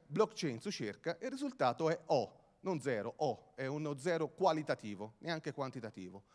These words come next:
Lo fate sul Consiglio Nazionale Forense, stesso risultato, lo fate sul notara-, notariato e trovate alcuni articoli su Feder Notizie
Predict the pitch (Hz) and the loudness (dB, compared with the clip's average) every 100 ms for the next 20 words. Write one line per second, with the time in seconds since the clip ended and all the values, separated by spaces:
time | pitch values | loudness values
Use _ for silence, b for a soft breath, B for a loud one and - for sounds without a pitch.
0 | B B B B - 233 214 170 151 135 | B B B B 4 8 10 8 6 -2
1 | 170 160 139 131 160 147 208 165 135 151 | 2 4 2 0 0 2 4 4 4 0
2 | 131 135 123 110 - 185 - - - - | 0 0 0 -2 -4 -6 -8 -6 0 6
3 | 131 - 110 107 131 113 92 98 175 B | 6 4 -2 -2 -4 0 -2 -2 -12 B
4 | B B B B 339 - 170 147 175 196 | B B B B 4 8 8 8 2 4
5 | 269 294 190 143 147 175 226 285 226 123 | 4 6 6 6 2 2 6 6 6 6
6 | 110 160 170 - - 202 190 123 147 143 | 4 0 -4 -4 -2 2 4 4 4 0
7 | - 302 214 147 196 160 135 127 156 127 | 2 4 4 4 2 0 0 0 -2 0
8 | 117 123 131 107 - 165 | -2 -4 -4 -6 -4 -4